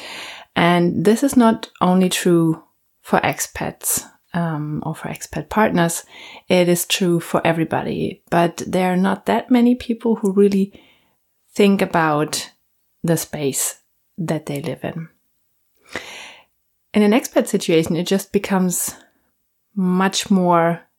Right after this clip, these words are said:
important and there's kind of a focus on it. Um, so there's a little bit more drama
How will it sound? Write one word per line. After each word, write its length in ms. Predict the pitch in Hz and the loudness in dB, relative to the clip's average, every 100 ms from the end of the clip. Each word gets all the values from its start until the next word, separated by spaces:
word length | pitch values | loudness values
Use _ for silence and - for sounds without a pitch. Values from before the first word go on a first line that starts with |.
| _ _ _ _ - | _ _ _ _ -6
important 1080 | 175 165 - - 170 170 - 302 359 - _ _ _ _ | -4 -4 -6 0 2 2 2 2 0 -12 _ _ _ _
and 460 | - 165 160 160 156 - | -6 -4 -2 -2 -2 -4
there's 340 | 170 156 - - | -4 -4 -4 -12
kind 300 | - 185 165 | -6 -2 -2
of 100 | 165 | -4
a 60 | |
focus 580 | - - 165 175 311 302 - | -10 0 0 2 0 -2 -2
on 200 | 180 196 | 0 4
it. 280 | 247 330 - _ - - - - - | 4 2 -8 _ -20 -20 -20 -18 -4
Um, 380 | 185 180 180 185 | -2 0 0 -2
so 760 | - 196 180 180 180 180 - _ _ _ _ _ _ _ _ _ _ _ _ _ _ _ | -2 0 2 4 4 2 -4 _ _ _ _ _ _ _ _ _ _ _ _ _ _ _
there's 300 | 185 190 196 | -2 -2 0
a 60 | 196 | 0
little 160 | 190 | 0
bit 160 | 196 - | 2 0
more 380 | 180 175 170 170 - - _ _ - - - - - _ _ _ _ 180 | 0 2 0 -2 -10 -20 _ _ -20 -20 -20 -20 -20 _ _ _ _ -6
drama 640 | 170 156 175 220 285 285 | -2 0 4 4 2 -2